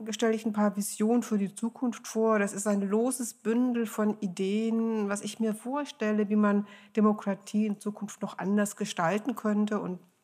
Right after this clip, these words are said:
schließlich natürlich Fazit und Ausblick zum Schluss. Ja, wenn man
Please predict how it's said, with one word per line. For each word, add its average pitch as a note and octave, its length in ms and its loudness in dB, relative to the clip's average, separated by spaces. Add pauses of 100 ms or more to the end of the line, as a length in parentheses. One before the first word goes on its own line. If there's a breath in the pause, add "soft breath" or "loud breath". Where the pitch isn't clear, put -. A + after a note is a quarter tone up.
(120)
schließlich B3 400 0
natürlich G3+ 460 0
Fazit E3+ 420 -6
und F3+ 160 -8
Ausblick D#3+ 460 -6
zum F3 160 -10
Schluss. - 480 -14 (1160 soft breath)
Ja, F3+ 220 6
wenn F3 80 0
man G3 220 2